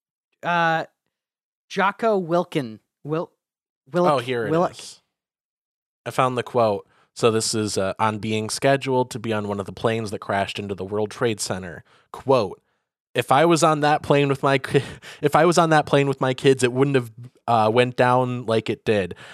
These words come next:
Speaker 2: There would have been a lot of blood in that first class cabin," and then me saying, "Okay, we're going to land somewhere safely. Don't worry."
Speaker 1: That's just
Speaker 2: Mark
Speaker 1: great.
Speaker 2: Wahlberg, ladies and gentlemen.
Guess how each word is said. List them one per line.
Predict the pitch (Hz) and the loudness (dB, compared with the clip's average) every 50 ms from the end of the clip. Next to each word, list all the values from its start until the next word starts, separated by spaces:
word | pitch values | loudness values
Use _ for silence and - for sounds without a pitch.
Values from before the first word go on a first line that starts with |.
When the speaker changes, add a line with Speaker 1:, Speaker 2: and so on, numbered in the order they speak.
| - - - - - - _ - - _ - | -20 -20 -20 -20 -20 -20 _ -20 -16 _ 2
Speaker 2:
There | 135 139 135 | 4 4 6
would | 131 143 147 | 6 6 6
have | 147 135 | 6 4
been | 147 135 | 4 4
a | 131 123 | 4 4
lot | 123 117 120 123 120 | 6 6 4 4 2
of | 120 104 - | 0 0 0
blood | 117 117 120 123 123 | 2 2 4 4 4
in | 120 | 2
that | 117 113 110 - | 0 -2 -4 -4
first | - - 117 113 - - | -4 -4 -4 -2 -4 -4
class | - - 113 107 107 - | 0 0 2 2 2 0
cabin," | - - 123 113 117 117 113 110 110 | -2 -2 0 0 0 0 -2 -4 -6
and | 110 110 | -4 -4
then | 110 113 113 | -4 -4 -4
me | 120 123 120 | -4 -4 -4
saying, | - - 127 113 110 107 104 101 101 - - - _ _ - | -2 0 0 2 2 0 -2 -4 -6 -12 -16 -20 _ _ -2
"Okay, | 135 135 127 - 147 131 120 110 | -2 0 0 0 2 2 2 2
we're | 107 110 | 0 -2
going | 104 127 127 131 123 | 0 0 0 0 2
to | 123 | 0
land | 120 120 120 123 120 120 120 | 2 2 2 2 0 -2 -2
somewhere | - - 127 120 120 117 117 110 | 0 0 0 0 0 -2 -2 -2
safely. | - - - 123 117 113 101 - - 101 101 | -2 -2 -2 0 0 -2 -2 -2 -4 -6 -4
Don't | - - 113 117 120 - | 0 0 2 2 2 -2
worry." | 104 107 107 104 104 98 92 90 92 104 107 _ _ _ _ _ _ _ _ _ _ - | -2 -2 -2 -2 -2 -2 -4 -8 -10 -12 -14 _ _ _ _ _ _ _ _ _ _ -2
Speaker 1:
That's | 175 175 175 - - - - - - | 0 0 0 -2 -6 -12 -14 -16 -16
just | - - - 156 143 113 113 | -10 -4 -2 -2 0 0 2
Speaker 2:
Mark | 113 117 131 139 120 107 | 4 4 4 4 2 0
Speaker 1:
great. | - 110 107 | -2 2 2
Speaker 2:
Wahlberg, | 107 107 110 107 98 104 95 98 95 | 4 4 2 2 0 -2 -2 -2 -4
ladies | 107 101 98 95 98 98 92 - | -4 -4 -4 -4 -6 -6 -6 -6
and | 123 110 | -6 -6
gentlemen. | - 113 107 107 107 107 107 107 101 104 110 | -4 -4 -4 -4 -4 -6 -6 -6 -8 -10 -12